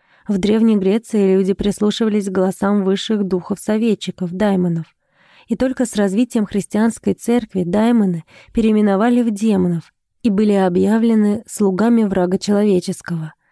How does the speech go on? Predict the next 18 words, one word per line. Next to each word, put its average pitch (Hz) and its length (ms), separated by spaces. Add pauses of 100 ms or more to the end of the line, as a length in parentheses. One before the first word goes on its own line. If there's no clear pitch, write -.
(220)
Шаманы 220 440
тоже 233 280
воспринимали 220 680
голоса 202 480
духов 190 400
на 190 160
слух. 175 480 (840)
Вы 233 200
можете 269 340
слышать 233 440
самые 226 340
разные 202 400
голоса. 185 640 (300)
Свой 233 300
собственный, 190 680
голоса 190 480
других 190 440
людей, 190 460